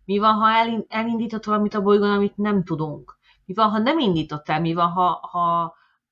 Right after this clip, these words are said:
ő hatással volt valakire, akiben elindult valami. Tehát ezt is lehetne látni,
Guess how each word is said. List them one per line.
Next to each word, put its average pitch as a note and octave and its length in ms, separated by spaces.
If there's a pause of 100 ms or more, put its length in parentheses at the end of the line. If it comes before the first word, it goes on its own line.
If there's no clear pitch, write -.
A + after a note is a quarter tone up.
(180)
ő G#3+ 100
hatással A3+ 760
volt E3 240
valakire, D#3 480
akiben D3 420
elindult C3+ 520
valami. A2+ 340
Tehát D#3+ 280
ezt - 100
is - 160
lehetne C#3+ 420
látni, D#3 400